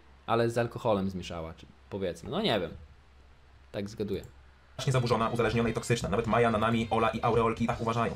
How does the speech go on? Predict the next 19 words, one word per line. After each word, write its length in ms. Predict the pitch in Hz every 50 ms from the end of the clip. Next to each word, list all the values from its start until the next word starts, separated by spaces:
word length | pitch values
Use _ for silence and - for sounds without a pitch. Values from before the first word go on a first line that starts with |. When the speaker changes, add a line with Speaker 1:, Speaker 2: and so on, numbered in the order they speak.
| -
Speaker 2:
Skoro 200 | - - - 117
nawet 180 | 120 120 117 -
osoby 200 | 120 - 131 127
z 20 |
twojego 160 | - 127 120 120
najbliższego 380 | 120 117 117 - - 120 123 117
otoczenia 300 | - 123 127 120 101 -
uważają, 280 | 92 104 110 110 113
że 40 | 98
jesteś 160 | 98 - 123
toksyczną 380 | - 120 - 127 117 117 117 117 - - -
manipulatorką, 500 | 120 120 135 127 123 120 110 101 - 120 135
to 40 | - -
chyba 120 | - 123 139
Speaker 1:
Okej. 140 | - 151
Speaker 2:
coś 100 | 123 98
w 40 | -
tym 100 | - 147
jest. 240 | 147 107 - -